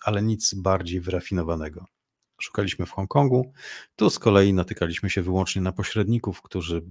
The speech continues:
bardziej przeszkadzali niż pomagali. Wreszcie udało się namierzyć nam kilka firm na Tajwanie. Chwała opatrzności, że był to moment, w którym komunikacja za pośrednictwem faksu zaczęła przegrywać z korespondencją mailową.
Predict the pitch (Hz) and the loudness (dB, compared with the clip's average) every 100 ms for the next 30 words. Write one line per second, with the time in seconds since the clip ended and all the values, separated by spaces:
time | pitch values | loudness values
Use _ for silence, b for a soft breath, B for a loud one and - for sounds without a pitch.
0 | 95 87 82 82 82 90 - 87 87 85 | -6 -4 -4 -8 -8 -8 -4 -2 -2 -2
1 | 87 85 - 87 85 87 95 107 - B | -2 -4 -6 -4 -4 -2 -2 -4 -8 B
2 | B B _ 107 92 107 113 - 98 92 | B B _ -4 2 4 4 2 0 2
3 | 92 92 - 92 90 85 85 92 - 87 | 2 0 -2 -2 -2 -2 -4 -4 -4 -4
4 | 82 - 85 - 85 - 90 87 78 95 | -6 -6 -8 -6 -6 -6 -4 -4 2 2
5 | 87 69 - _ _ _ _ B B B | 2 0 -6 _ _ _ _ B B B
6 | - - 92 87 - - - 135 - - | -18 -6 -2 -2 -2 -2 6 6 4 -2
7 | 120 117 - 87 87 85 110 101 87 87 | 0 -2 -4 -6 -6 -4 -2 2 2 2
8 | 85 85 _ B B _ _ 92 98 95 | -2 -6 _ B B _ _ -2 -2 0
9 | 92 87 85 82 82 - 85 87 - - | -2 -2 -2 -4 -4 -4 -4 -6 -8 -4
10 | 90 90 87 - 87 - 90 - 98 87 | -2 -2 -6 -8 -8 -2 -2 -2 -4 -2
11 | - 82 - 90 90 82 80 - b b | -2 -4 -2 -2 -2 -2 -6 -8 b b
12 | b - - 92 87 - 82 80 - 87 | b -10 0 0 0 -4 -4 -4 -4 -2
13 | 82 78 76 | -2 -2 -8